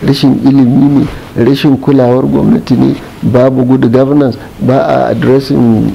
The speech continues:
abubuwan da ya kamata na rayuwar mutane. Duk kowa dai ta kawowa.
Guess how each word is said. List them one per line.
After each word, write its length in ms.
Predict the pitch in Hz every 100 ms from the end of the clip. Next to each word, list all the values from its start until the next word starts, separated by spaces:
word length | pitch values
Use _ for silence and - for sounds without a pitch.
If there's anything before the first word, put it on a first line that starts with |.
| 113
abubuwan 560 | 113 127 143 139 139
da 80 | 120
ya 60 | 123
kamata 460 | 131 123 127 123
na 100 | 120
rayuwar 380 | 127 113 113 131
mutane. 320 | 135 135 - 131
Duk 160 | 131 208 -
kowa 360 | - 294 269
dai 180 | 262 254
ta 100 | 220
kawowa. 460 | 254 226 208 151